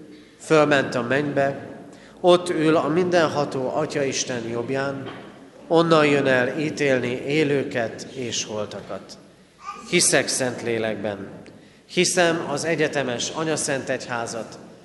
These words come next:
a szentek közösségét, a bűnök bocsánatát,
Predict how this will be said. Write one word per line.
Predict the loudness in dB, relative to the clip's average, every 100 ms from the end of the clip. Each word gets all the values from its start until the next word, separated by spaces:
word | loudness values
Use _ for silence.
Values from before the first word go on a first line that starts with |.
| -20 _
a | -2
szentek | 0 2 2 2 -2 0
közösségét, | -2 0 0 0 -2 -4 -4 -6 -8 -12 -16 -18 -20 -12 -4
a | -2
bűnök | 2 2 4 2 0
bocsánatát, | -2 0 0 0 -2 -4 -4 -6 -10